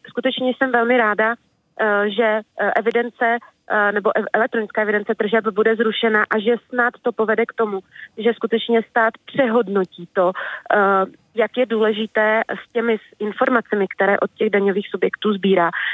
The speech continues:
jak je důležité, aby je, eh, uměl nejenom uchovávat, ale aby s nimi uměl pracovat a aby, eh, to, že ty informace sbírá, a na to jsou samozřejmě nějaké náklady a vytváří to i náklady pro ti podnikatele, tak aby to pro ten stát bylo výhodné,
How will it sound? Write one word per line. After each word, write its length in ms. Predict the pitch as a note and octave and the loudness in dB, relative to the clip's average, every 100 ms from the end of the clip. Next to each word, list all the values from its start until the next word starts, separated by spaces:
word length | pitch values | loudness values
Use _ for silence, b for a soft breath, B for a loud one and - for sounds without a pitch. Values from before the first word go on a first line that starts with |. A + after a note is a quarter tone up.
| B | B
jak 100 | F3+ | -2
je 60 | A3 | 0
důležité, 540 | A3+ A3 G#3+ G3+ G3 G3+ | 2 2 0 0 0 0
aby 240 | G3+ F3 G#3 | -2 0 0
je, 340 | G3+ F#3+ F#3+ - _ _ _ | 2 2 0 -6 _ _ _
eh, 200 | G3+ F#3 F3+ | -2 0 0
uměl 360 | G#3+ G#3+ A3 G#3+ | -2 -2 0 0
nejenom 280 | G#3 A3+ A3+ | 0 -2 -6
uchovávat, 640 | - - G#3+ F#3 E3+ E3 - | -10 -6 -2 0 0 -2 -2
ale 160 | G3 F#3+ | -2 -2
aby 180 | G3 F#3+ - | -2 -4 -6
s 40 | |
nimi 260 | G#3+ G#3 G#3+ B B _ | -4 -2 -4 B B _
uměl 400 | A#3 A3 A3 A3 | -4 -2 2 2
pracovat 600 | A#3 G#3 F#3 - F3+ D#3+ - B B B - | 2 -2 -2 -4 0 0 -2 B B B -2
a 160 | F#3+ F#3 - | 0 0 -2
aby, 420 | G3 F#3 A3 A3+ - B - | -4 0 2 2 -2 B -6
eh, 100 | G3+ G3 - | -4 -4 -2
to, 140 | A#3 | -2
že 120 | A3+ B3 | 0 0
ty 60 | B3 | 0
informace 580 | A3 A#3 A3+ A3+ A3 G3 | -2 -2 0 -2 -2 -4
sbírá, 320 | G#3 C4 A3 | 0 2 2
a 140 | - | 0
na 120 | F#3 | -2
to 100 | F#3 | -4
jsou 140 | G3+ A3 | -6 -6
samozřejmě 420 | G#3+ G3+ A3 G#3+ | -2 0 0 0
nějaké 300 | G#3 F#3+ G#3 | 0 0 -2
náklady 480 | G3 E3+ A3 A#3+ A#3 | -2 -2 -2 0 0
a 80 | F3+ | 0
vytváří 380 | F#3+ F#3 G3 | -4 -4 -4
to 120 | G#3 G3+ | -4 -4
i 80 | |
náklady 340 | G3 F3+ G3 G3 | -2 -2 -2 -2
pro 120 | - | -4
ti 120 | G#3 | -6
podnikatele, 560 | - G3 G#3+ A3+ G#3 F3+ B B B | -8 -10 -6 -2 0 0 B B B
tak 140 | - - | -4 -2
aby 160 | G3 | 0
to 100 | A3 | 0
pro 140 | G#3 G3+ | 0 0
ten 160 | A3 | -2
stát 260 | - G3+ F#3 | 0 -2 2
bylo 200 | G#3+ G#3+ | 2 2
výhodné, 500 | G3 G3 F#3 F#3+ | 2 0 0 2